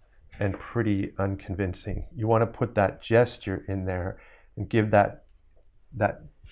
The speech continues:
piece of structure some life by bending the sides, bending the lines, and that mer-, works much, much better. So I've got my neck coming down here,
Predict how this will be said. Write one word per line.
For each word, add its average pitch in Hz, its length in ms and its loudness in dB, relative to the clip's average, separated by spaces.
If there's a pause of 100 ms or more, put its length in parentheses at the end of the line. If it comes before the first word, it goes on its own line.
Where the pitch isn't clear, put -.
piece - 240 -4
of 95 120 -4
structure 110 800 0
some 90 280 -6
life 110 460 4
by 90 200 0
bending 101 760 -2 (720)
the 101 80 -6
sides, 92 600 0
bending 104 760 -2
the - 100 -10
lines, 90 560 -6 (300)
and 95 140 -4
that 95 200 -4
mer-, 98 240 -2
works - 440 -8 (420)
much, - 520 -4 (680)
much 95 300 -8
better. 90 360 -6 (1800)
So 101 520 2
I've - 160 -4
got 101 240 2
my 95 300 0 (440)
neck 104 600 -4
coming 101 300 -4
down 95 300 -4
here, 107 420 -4